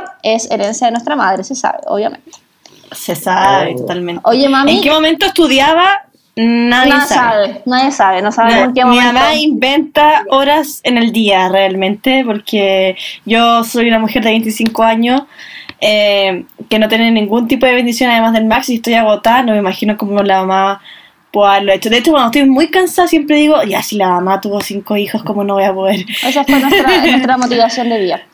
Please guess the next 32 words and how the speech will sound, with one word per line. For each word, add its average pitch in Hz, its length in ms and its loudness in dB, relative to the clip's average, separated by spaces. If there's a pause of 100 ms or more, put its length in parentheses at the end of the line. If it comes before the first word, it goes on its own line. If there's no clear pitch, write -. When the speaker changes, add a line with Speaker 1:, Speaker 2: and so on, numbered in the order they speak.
(480)
Speaker 1:
Eh, 202 400 0
Speaker 2:
Exacto. 220 120 2
Speaker 1:
mami, 254 460 0 (280)
oye, 269 440 0
¿qué 339 100 -2
cosa 392 260 0
de 294 100 0
niños 302 680 0
o 233 140 0
de 226 280 0
niñas 269 500 0
nuestro 262 500 0
encontraste? 233 1080 -2
Así 247 220 -2
como, 240 460 2 (300)
"Hoy 277 300 2
encontré 247 880 0
la 233 160 2
ropita 240 540 0
de 240 100 0
la 226 100 2
Francisca 233 880 0
o 214 140 2
el 214 120 -4
peluche 226 460 -2
de 220 120 0
no 214 100 -4
sé 208 180 -6
qué". 226 240 -4
¿Qué 285 100 -4
cosa 311 220 2
encontraste? 208 680 -4